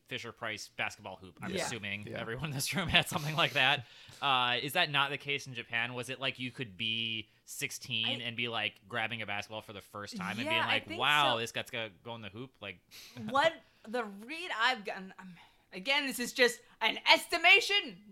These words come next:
Speaker 2: Don't call me on it.
Speaker 1: <laughs>
Speaker 2: Um, but I think it's probably, like, one of those sports teams at the time where it's like, uh,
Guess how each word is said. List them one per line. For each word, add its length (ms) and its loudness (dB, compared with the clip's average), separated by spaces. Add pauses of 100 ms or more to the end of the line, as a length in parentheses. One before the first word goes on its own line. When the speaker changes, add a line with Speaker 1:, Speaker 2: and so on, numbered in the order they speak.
Speaker 2:
Don't 200 4
call 200 6
me 120 2
on 180 8
it. 120 6 (320)
Speaker 1:
<laughs> 0 - (340)
Speaker 2:
Um, 440 12 (760)
but 120 4
I 120 6
think 320 -4
it's 160 -2
probably, 400 0
like, 220 -4 (180)
one 260 -2
of 60 0
those 180 0
sports 440 -10
teams 280 -6
at 180 -8
the 60 -16
time 360 -4
where 140 -4
it's 80 -6
like, 160 -6 (560)
uh, 220 6